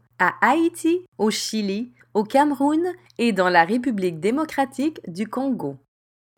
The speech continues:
Le premier juillet deux mille dix, le couvent Sainte-Anne, qui abrita jusqu'à deux cent cinquante religieuses, est vendu au collège Sainte-Anne, adjacent,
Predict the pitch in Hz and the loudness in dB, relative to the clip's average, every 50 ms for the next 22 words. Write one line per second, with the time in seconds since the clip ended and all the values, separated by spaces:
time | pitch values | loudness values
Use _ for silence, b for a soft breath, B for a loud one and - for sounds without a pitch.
0 | _ _ 208 233 240 233 240 - - - 277 277 262 262 254 202 185 196 190 185 | _ _ 0 0 0 0 0 -4 -8 -6 -4 -2 0 0 0 0 -2 -4 -6 -2
1 | 175 156 147 147 151 156 208 262 294 302 311 285 240 190 196 233 302 330 - - | 0 0 0 0 -2 -4 -2 -2 0 0 0 0 -2 -4 -4 -4 -4 -4 -6 -10
2 | - b b b b - 233 254 262 254 - 285 277 220 247 262 285 277 220 - | -12 b b b b 0 0 2 0 2 0 0 0 2 0 -2 -2 -4 -6 -8
3 | - - 311 330 311 - 196 170 156 151 147 151 151 160 B B B B B _ | -6 -4 -4 -4 -2 -2 0 0 0 0 -2 -4 -6 -10 B B B B B _
4 | - - 247 240 - 233 233 208 208 220 208 - 185 170 170 170 185 185 - - | -2 -2 0 2 2 0 0 0 -2 -4 -2 0 0 0 2 0 -4 -8 -4 -2
5 | 180 170 160 156 165 202 226 - 277 262 - 269 262 254 262 262 247 - 254 254 | -2 -2 -2 -2 -4 -4 -4 -4 -6 -4 -4 -4 -4 -2 -2 -2 -2 0 0 0
6 | 247 247 247 208 196 208 190 196 240 269 254 - b b b b _ - 254 269 | 2 0 0 0 0 0 0 0 -2 -4 -6 -10 b b b b _ -2 -2 0
7 | 240 277 302 285 240 247 285 285 277 269 - 254 233 233 240 254 269 262 - - | 0 0 0 0 0 0 0 0 -2 0 -2 -2 0 0 0 0 0 -2 -4 -4
8 | - 262 269 254 247 - 185 180 196 226 254 285 285 b b b - 208 220 190 | -2 -2 -2 -2 0 0 2 2 2 0 0 -4 -6 b b b 0 2 2 2
9 | 196 208 190 185 - - 190 175 214 269 | 2 0 0 0 -2 -2 -2 0 0 -2